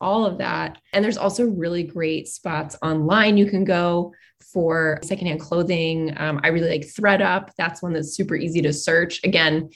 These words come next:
if you're going online, it's a little bit easier if you already know what you want. So you can, you can search for cashmere sweater. It's much easier than trawling through, you know, tens of thousands of items that they have. It's kind of a different experience than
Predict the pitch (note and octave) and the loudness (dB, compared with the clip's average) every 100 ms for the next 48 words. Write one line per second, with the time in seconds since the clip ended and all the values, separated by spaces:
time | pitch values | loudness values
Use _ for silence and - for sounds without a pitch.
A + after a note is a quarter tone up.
0 | - G3+ B3+ B3 A#3 A3+ G3 E3 E3 F#3+ | -6 0 2 4 4 4 2 0 -2 -2
1 | F#3+ F#3 E3 D#3+ E3 E3 - D#3+ E3+ D#3+ | -4 -6 -4 -2 0 -2 -2 -6 -4 -4
2 | D3+ E3 - D#3+ D3 D3+ D3+ D3 D#3 D3 | -4 -6 -2 -2 0 -2 -2 -2 -2 0
3 | D#3+ G3 - D#3+ D3+ D#3 D3 - - G3 | 0 -2 -4 -8 -6 -2 -2 -2 -4 0
4 | F#3+ D3 E3+ D3+ - D3+ D3 - _ - | 0 2 0 0 0 0 0 -2 _ 0
5 | G3+ F#3 D#3+ D#3 E3+ A#3 F4 E4+ - - | 2 4 2 0 0 2 0 -2 -12 -2
6 | A3 G3+ G3 D#3 E3 D#3 D3 - D3 D3 | 2 2 2 2 2 0 -4 -4 -2 0
7 | C#3+ C#3+ A#2 C#3+ D3 C#3+ C#3+ D#3+ D3 C#3+ | -2 -2 -4 -4 -4 -4 -4 -4 -4 -4
8 | C#3+ C#3+ D#3 D3+ - D3+ D#3 - F3+ F#3+ | -6 -6 -4 -4 0 0 0 -4 -2 0
9 | G3+ G3+ F#3+ - A3+ F#3 D3 D#3 D3+ C#3+ | 2 2 0 0 2 4 2 -2 -2 -6
10 | - - C#3 C#3+ C#3 - C#3 C3+ C#3+ | -6 -4 0 0 -2 -4 -2 -2 -4